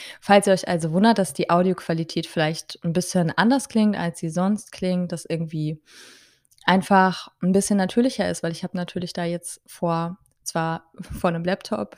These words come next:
via Zoom mit Frauen gesprochen, aber da entsteht einfach eine andere Energie und da sind vielleicht auch mal längere Pausen, als man in so einer aufgezeichneten Meditation macht.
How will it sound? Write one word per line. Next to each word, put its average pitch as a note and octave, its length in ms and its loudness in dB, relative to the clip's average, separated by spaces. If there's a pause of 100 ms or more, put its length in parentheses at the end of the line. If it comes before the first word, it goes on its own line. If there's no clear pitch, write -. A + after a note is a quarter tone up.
via E3+ 240 0
Zoom G3 380 2 (520)
mit F#3+ 200 4
Frauen F#3+ 420 4
gesprochen, A3 640 2
aber F3+ 400 0
da F3 100 0
entsteht F3+ 340 -4
einfach F3+ 280 -4
eine F3 240 -4
andere F3 260 -4
Energie E3+ 600 0
und E3 360 -2
da E3+ 120 -2
sind E3+ 200 -2
vielleicht E3 340 -6
auch D#3 140 -8
mal E3 200 -2
längere E3+ 300 -4
Pausen, G3 440 0
als F3 200 -6
man F3 100 -4
in E3+ 100 -4
so E3 60 -6
einer D#3+ 180 -4
aufgezeichneten F#3+ 720 -6
Meditation F3+ 760 -4
macht. F3 320 -2